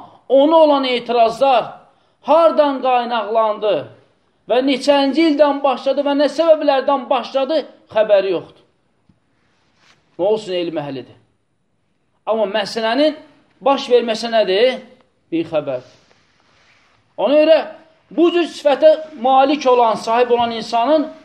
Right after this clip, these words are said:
əslən artıq fitnədə olduğu bəllidir. Çünki insan ya adil olub susmalıdır, ya da nə etməlidir, qardaşlar? Elmi şəkildə araşdırmalıdır.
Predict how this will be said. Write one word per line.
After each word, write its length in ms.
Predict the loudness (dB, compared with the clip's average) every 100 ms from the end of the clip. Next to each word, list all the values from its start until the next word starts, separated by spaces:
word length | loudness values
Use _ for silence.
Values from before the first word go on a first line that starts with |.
| _ _ -2
əslən 400 | 0 0 2 0
artıq 360 | 2 0 -2 -10
fitnədə 380 | -14 -6 -2 2
olduğu 380 | 2 2 -2 0
bəllidir. 480 | 2 2 -4 -6 -16 _ _ _ _ _ _ _ _ _ _ _ _ _ _ -8
Çünki 340 | -6 -2 -4
insan 420 | -2 0 0 0 -8 -20 _ _ _ _ _ _
ya 180 | -2 0
adil 420 | 4 4 4 2
olub 220 | 4 4 2
susmalıdır, 600 | -12 -4 0 2 2 2
ya 180 | 2
da 60 | 4
nə 160 | 2 0
etməlidir, 380 | -2 -2 -2 0
qardaşlar? 600 | -2 -2 -4 -2 0 -2 -12 -20 -20 -20 -20 _ _ _ _ _ _ -4
Elmi 400 | 0 2 2 2
şəkildə 480 | 2 2 0 0 2
araşdırmalıdır. 920 | 4 2 -2 -6 -2 -2 -2 -4 -8